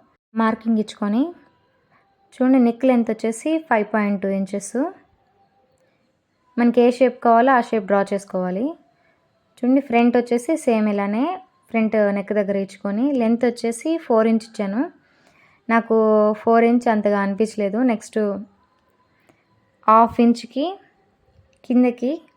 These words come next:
చూడండి ఇలాగా మార్కింగ్ ఇచ్చుకున్నాను. కొంచెం కిందకి నెక్ అనేది దించుకున్నాను. చూడండి, ఇప్పుడు ఆ లైన్ని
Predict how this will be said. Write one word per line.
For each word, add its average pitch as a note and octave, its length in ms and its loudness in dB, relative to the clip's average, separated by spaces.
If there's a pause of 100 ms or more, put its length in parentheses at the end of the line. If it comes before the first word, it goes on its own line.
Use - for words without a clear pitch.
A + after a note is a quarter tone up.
(760)
చూడండి A#3 300 0
ఇలాగా G#3 280 -2 (260)
మార్కింగ్ G#3 360 0
ఇచ్చుకున్నాను. G3 480 -6 (680)
కొంచెం A3 280 0 (100)
కిందకి G#3 360 -2 (520)
నెక్ A3 220 -6
అనేది G#3+ 220 -2
దించుకున్నాను. G3 560 -4 (680)
చూడండి, A#3 300 0
ఇప్పుడు G#3+ 220 0 (260)
ఆ - 20 0 (360)
లైన్ని A#3+ 420 2